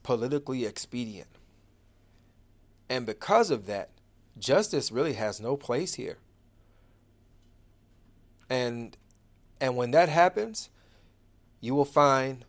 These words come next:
what we're about to see in a second, 'cause we're gonna play this next piece, um, the continuation within this interview. You're going to hear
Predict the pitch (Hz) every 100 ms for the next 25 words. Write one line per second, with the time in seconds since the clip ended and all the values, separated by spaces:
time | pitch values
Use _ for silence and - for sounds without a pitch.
0 | - 127 117 113 107 131 127 127 - 127
1 | 113 104 - 143 139 135 110 120 120 117
2 | - 123 110 104 - 113 113 160 170 -
3 | 113 113 - - _ _ _ - _ _
4 | _ 277 - 104 107 107 107 98 98 -
5 | _ _ _ _ 110 110 117 - 156 123
6 | 135 165 - 113 117 - 113 110 - 110
7 | 95 98 127 - - _ _ _ _ 123
8 | 151 147 135 - 139 131 123